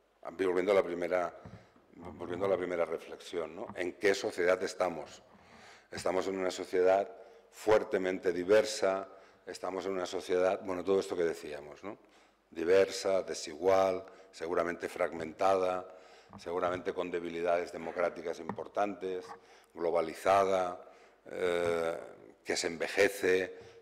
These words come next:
que, ¿no? Entonces, es aquí donde tenemos que construir, construir el proyecto.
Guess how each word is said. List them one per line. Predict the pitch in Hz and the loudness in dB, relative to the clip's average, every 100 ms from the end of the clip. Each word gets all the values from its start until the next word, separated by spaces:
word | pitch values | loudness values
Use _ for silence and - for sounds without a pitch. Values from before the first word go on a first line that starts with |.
| - | -18
que, | - 95 | -4 -2
¿no? | 95 110 | -2 -4
Entonces, | 110 101 101 107 - - | -4 -6 2 2 2 -4
es | 107 127 | 2 2
aquí | - 127 | 4 4
donde | 131 107 | 4 4
tenemos | 101 98 87 | 4 0 -4
que | |
construir, | 90 90 - 87 87 85 - - | -6 -8 -6 -6 -6 -8 -14 -18
construir | - 82 90 80 | -14 -14 -12 -12
el | 78 | -12
proyecto. | - 76 73 - - | -12 -14 -14 -18 -20